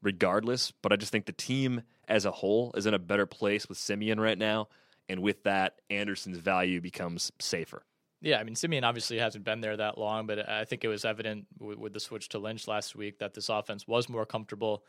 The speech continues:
Speaker 2: uh, with Trevor Siemian under center. And, you know, to Lynch's credit, he, he didn't play poorly. You know, he certainly didn't cost him the game.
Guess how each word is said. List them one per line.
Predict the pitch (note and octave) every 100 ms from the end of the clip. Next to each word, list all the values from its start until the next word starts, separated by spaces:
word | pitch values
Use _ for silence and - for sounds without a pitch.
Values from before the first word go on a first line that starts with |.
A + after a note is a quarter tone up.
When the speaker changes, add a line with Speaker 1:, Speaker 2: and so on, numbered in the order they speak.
| _ - - _
Speaker 2:
uh, | G#2 G2+
with | A#2+
Trevor | A#2+ A#2 G#2+
Siemian | - A2 G#2+ G#2
under | G#2 G#2
center. | G2+ - G2+ A#2
And, | A#2 A#2+ A#2 -
you |
know, | F3+
to | D3+
Lynch's | D3+ F#3+ D3+
credit, | - A#2 C3+ -
he, | A#2 -
he | A#2
didn't | C3+ A2+
play | G2+
poorly. | - A#2+ A2 -
You |
know, | G#2+
he | G2+
certainly | C3+ A2+
didn't | G#2 F2
cost | - A2 -
him | G#2+
the | F#2
game. | F#2 G#2 A#2 G2